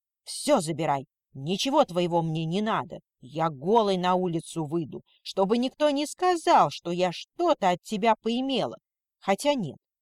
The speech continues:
Оливия платье дарила. Вот только его и возьму. Сейчас же уйду, все равно куда, дом тебе оставлю.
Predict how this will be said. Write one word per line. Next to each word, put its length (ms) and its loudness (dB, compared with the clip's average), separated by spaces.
Оливия 560 0
платье 480 0
дарила. 460 -10
Вот 280 0
только 380 -2
его 640 -4
и 120 -2
возьму. 600 -4
Сейчас 680 0
же 220 -10
уйду, 480 -10
все 220 0
равно 340 2
куда, 420 -2
дом 260 0
тебе 320 -4
оставлю. 520 -8